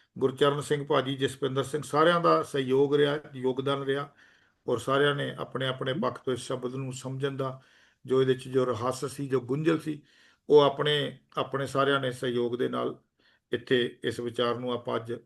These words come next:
ਜੋ ਸਮਝਿਆ ਹੈ, ਉਹ ਪੱਖ ਸਾਡਾ ਜਿਹੜਾ YouTube ਤੇ ਜਾਂ Facebook ਤੇ ਜਾਂਦਾ, ਜਿਹੜੇ ਵੀਰ ਹੋਰ ਸੁਣਨਗੇ, ਉਹਨਾਂ ਨੂੰ ਅਗਰ ਇਹਦੇ ਨਾਲ ਸਹਿਮਤੀ ਤਾਂ ਠੀਕ, ਨਹੀਂ ਸਹਿਮਤੀ ਹੋਏਗੀ ਤੇ ਇਹ ਗੱਲ ਕੋਈ ਵੱਡੀ ਨਹੀਂ ਗੀ ਕਿ ਆਪਾਂ,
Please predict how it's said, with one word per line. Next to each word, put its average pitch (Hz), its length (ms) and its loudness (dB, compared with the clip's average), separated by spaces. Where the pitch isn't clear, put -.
ਜੋ 123 120 0
ਸਮਝਿਆ 147 440 4
ਹੈ, 151 240 4
ਉਹ 143 440 2
ਪੱਖ 143 240 -2
ਸਾਡਾ 147 500 0
ਜਿਹੜਾ 135 440 4
YouTube 135 420 -2
ਤੇ 143 140 6
ਜਾਂ 135 160 0
Facebook 131 520 -4
ਤੇ 143 100 2
ਜਾਂਦਾ, 131 380 0
ਜਿਹੜੇ 135 240 2
ਵੀਰ 123 180 -2
ਹੋਰ 123 200 -2
ਸੁਣਨਗੇ, 147 420 -2
ਉਹਨਾਂ 135 200 -2
ਨੂੰ 127 200 -8
ਅਗਰ 123 260 -4
ਇਹਦੇ 143 200 4
ਨਾਲ 143 380 2
ਸਹਿਮਤੀ 156 500 -2
ਤਾਂ 143 240 2
ਠੀਕ, 143 260 -4
ਨਹੀਂ 151 220 0
ਸਹਿਮਤੀ 165 360 0
ਹੋਏਗੀ 160 460 0
ਤੇ 143 220 2
ਇਹ 156 120 0
ਗੱਲ 139 320 2
ਕੋਈ 131 160 4
ਵੱਡੀ 135 340 2
ਨਹੀਂ 165 140 -2
ਗੀ 170 120 -2
ਕਿ 170 140 6
ਆਪਾਂ, 143 400 0